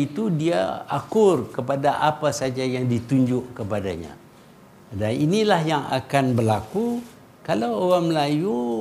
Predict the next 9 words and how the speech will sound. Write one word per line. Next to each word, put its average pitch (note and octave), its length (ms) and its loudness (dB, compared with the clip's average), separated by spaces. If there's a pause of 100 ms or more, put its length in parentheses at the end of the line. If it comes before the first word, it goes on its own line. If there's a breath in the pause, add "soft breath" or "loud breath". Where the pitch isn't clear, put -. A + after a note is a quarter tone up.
(160)
uh, E3+ 320 -2
masih D3+ 560 -2
lagi C#3 320 0
tidak C3 320 -2
sedar A#2+ 560 2 (240)
dan C#3 320 0
mereka C#3 560 0
lebih C3 320 -2
utamakan B2 1080 -2